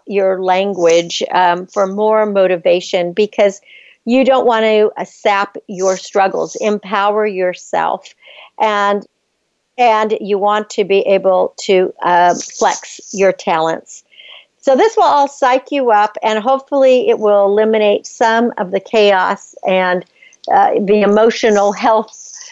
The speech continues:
risks that you have. If you are arguing with your partner, I just want you to encourage you to take a step back and consider what needs your mate may believe,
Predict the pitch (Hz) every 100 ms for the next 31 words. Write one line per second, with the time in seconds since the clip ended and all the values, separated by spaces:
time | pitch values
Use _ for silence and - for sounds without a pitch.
0 | - - 233 320 427 - - 254 226 226
1 | 208 208 180 190 _ _ _ _ - 320
2 | - 302 311 285 277 269 311 330 339 320
3 | 285 277 262 - 262 247 254 233 208 226
4 | - 240 226 233 220 - 220 220 220 -
5 | 208 226 220 214 214 190 190 214 214 -
6 | 208 196 - 185 185 - _ _ _ _
7 | 220 220 220 - 247 240 233 - _ 202
8 | 208 - 202 202 208 196 208 190 196 202
9 | - 208 196 190 190 196 196 202 208 202